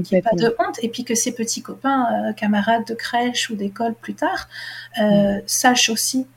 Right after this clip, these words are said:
Speaker 1: que ces modèles-là existent et qu'ils lui posent
Speaker 2: Oui.
Speaker 1: pas des questions, euh, un peu embarrassantes, euh, et que, et que, que ça devienne normal pour tout le monde.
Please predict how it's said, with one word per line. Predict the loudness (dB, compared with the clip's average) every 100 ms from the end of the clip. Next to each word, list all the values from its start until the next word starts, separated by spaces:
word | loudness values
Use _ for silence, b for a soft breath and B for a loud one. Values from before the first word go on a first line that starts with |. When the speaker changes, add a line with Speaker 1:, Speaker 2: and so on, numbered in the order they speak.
| _
Speaker 1:
que | -6
ces | -2 0
modèles-là | 0 0 0 0 0
existent | -2 -4 -4 -4 -6 -8 -6
et |
qu'ils | -4 0
lui | 0
posent | 0 0
Speaker 2:
Oui. |
Speaker 1:
pas | 0 0
des |
questions, | 2 0 0 2 4 4
euh, | 2 0 B B B B B B -10
un | -4
peu | 2
embarrassantes, | 2 4 4 6 6 6 0
euh, | 0 2 2 2 0 -2 -4 -6 -6
et | -8
que, | -8
et | -8 -8 -10 -12
que, | -10
que | -6 -4
ça | -4
devienne | -2 0
normal | 0 4 4 4
pour | -2 -4
tout | 0
le | -2
monde. | -2